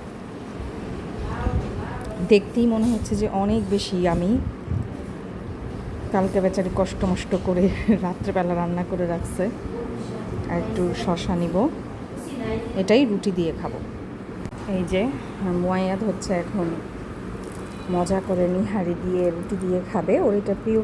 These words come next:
খাবার। তো আজকে আমার ভাইয়ের বউ যে বানাইছে, আসলে এত মজা হয়েছে, ফ্যান্টাস্টিক একটা নিহারি হয়েছে। আশা করি দেখেও বোঝা যাচ্ছে। খাওয়াতে তো পারছি না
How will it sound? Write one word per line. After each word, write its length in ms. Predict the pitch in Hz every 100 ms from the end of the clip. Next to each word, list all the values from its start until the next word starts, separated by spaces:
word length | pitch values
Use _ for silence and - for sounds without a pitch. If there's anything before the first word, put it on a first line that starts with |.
| 214
খাবার। 280 | 190 190 240 - - - - - - - - - - - - - - -
তো 80 |
আজকে 280 | 202 202 -
আমার 200 | 208 208 196
ভাইয়ের 220 | 190 190 190
বউ 120 | 190
যে 120 | 202
বানাইছে, 460 | 190 180 190 196 185
আসলে 540 | 165 - 208 180 175 - - -
এত 300 | 185 - -
মজা 360 | 254 262 254 254 240
হয়েছে, 380 | 214 - 185 - - - - - - - - - - - - - - - -
ফ্যান্টাস্টিক 800 | 214 196 190 196 196 - 220 196
একটা 420 | 180 - 185 160 147 - - - - - - - - -
নিহারি 340 | 214 208 196
হয়েছে। 320 | 202 175 - 220 285
আশা 200 | 185 220
করি 220 | 202 185 180
দেখেও 320 | 190 - 208 190
বোঝা 220 | 202 208
যাচ্ছে। 460 | 160 151 - - - - - - - - - - - - - - - - - -
খাওয়াতে 320 | 208 208 208
তো 120 | 220 214
পারছি 400 | 208 190 -
না 120 | 208